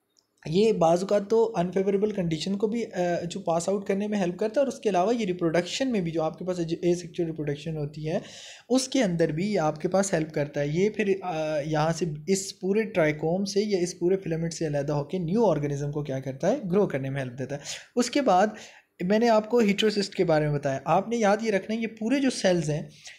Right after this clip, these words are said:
इनके अंदर फोटोसिंथेसिस करने की है, अ, जो होती है, ताकत होती है, यानी ये वाला सेल, ये वाला सेल,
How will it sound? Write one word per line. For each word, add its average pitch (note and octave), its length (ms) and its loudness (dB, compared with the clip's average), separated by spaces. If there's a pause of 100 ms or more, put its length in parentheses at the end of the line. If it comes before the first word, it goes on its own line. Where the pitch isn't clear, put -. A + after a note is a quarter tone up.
(140)
इनके C4+ 320 0
अंदर F#3 280 2
फोटोसिंथेसिस G3+ 840 -2
करने F3 260 0
की F3+ 80 -4
है, D3+ 200 0
अ, D#3 380 -2
जो D#3 160 -2
होती D#3 220 -2
है, F#3 60 0
ताकत D3 360 -4
होती D3 120 -4
है, D3 60 -2
यानी D#3+ 120 -2
ये E3 180 2
वाला F3+ 220 4
सेल, E3 240 -2
ये D#3+ 120 -2
वाला D3+ 180 2
सेल, D3+ 180 -2